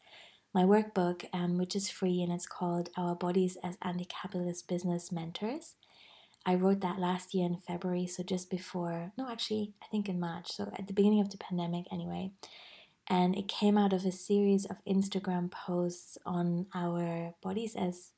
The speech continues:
business mentors that people really loved. So I put all these thoughts together. It's thirty pages. It looks much better now. It's beautifully designed. It has a lot of interactive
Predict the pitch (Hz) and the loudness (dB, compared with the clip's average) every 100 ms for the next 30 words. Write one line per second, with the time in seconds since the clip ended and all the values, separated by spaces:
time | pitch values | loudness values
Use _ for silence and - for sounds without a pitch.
0 | _ 175 180 185 180 180 202 226 - - | _ -6 -4 -4 -6 -4 -6 -8 -14 -20
1 | - - - - 202 202 220 220 208 196 | -20 -20 -20 -2 -2 0 2 6 8 8
2 | 190 196 180 - 190 180 - 196 190 196 | 8 6 4 -2 -2 -4 -4 -2 2 2
3 | 190 - 180 175 - 190 185 180 180 175 | 0 0 -2 -2 -6 -4 -2 0 2 0
4 | 180 - - - 190 185 196 196 - 180 | 0 -4 -10 -8 -2 0 0 -2 -2 -2
5 | 175 175 170 175 - _ - - _ _ | -2 -2 -2 -4 -8 _ -20 -20 _ _
6 | - 196 214 208 208 202 202 196 - 175 | 0 4 4 2 2 4 6 4 2 0
7 | 180 175 165 160 170 - 208 202 196 185 | 2 0 -2 -6 -6 0 2 2 0 0
8 | 185 180 175 180 175 175 - - 190 180 | 0 -4 -2 0 0 -2 -6 -6 -4 -2
9 | 185 - 175 185 180 196 180 - 185 175 | -2 -4 -4 -4 -4 -4 -6 -4 -2 -2
10 | 170 | -2